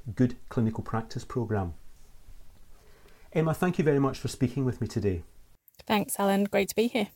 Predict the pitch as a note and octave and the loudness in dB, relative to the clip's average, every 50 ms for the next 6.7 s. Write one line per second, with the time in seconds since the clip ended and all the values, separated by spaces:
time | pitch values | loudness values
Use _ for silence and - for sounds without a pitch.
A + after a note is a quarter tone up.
0 | _ _ _ _ _ _ _ _ _ _ _ _ _ - - - - - - - | _ _ _ _ _ _ _ _ _ _ _ _ _ -20 -20 -20 -20 -18 -14 -2
1 | - D#3+ D#3+ - - F#3+ G3+ G3+ F#3+ F3 E3 C#3+ - C3 B2 C3 C#3 - - - | 0 0 2 4 4 6 6 6 4 4 2 0 -2 2 2 2 2 0 -2 -4
2 | - G#2 A#2 - - - C#3 C3+ C#3 C3+ B2+ A2+ B2 A2 A#2+ A#2 A2 G2 F2 - | -2 -2 -4 -4 -4 2 4 4 6 6 4 2 2 2 0 0 0 0 2 2
3 | B2 B2 C3 C#3 C3+ - - C3 A#2+ - - C3 A#2 A2+ A2 G#2 G2+ F#2 G#2 A2+ | 4 4 4 2 2 0 -6 -6 -6 -2 0 0 2 2 2 2 0 0 0 0
4 | A#2+ A#2+ A#2 - - - - - - - - - - - - - C#3+ - C3 C3 | 0 0 0 -4 -12 -14 -14 -14 -14 -14 -14 -14 -4 -4 -2 -2 0 0 2 2
5 | B2+ B2+ D3 F3+ F#3 - G3 - - - F3+ F3 - - E3+ C#3+ A#2+ A#2 B2+ - | 4 4 4 2 2 0 0 0 2 0 0 0 2 2 2 2 2 0 -2 -2
6 | - - - B2 - - A2+ G#2 A2+ G#2 G2 G#2+ - | -2 -2 -2 -2 -2 -4 -4 -4 -2 -4 -4 -6 -6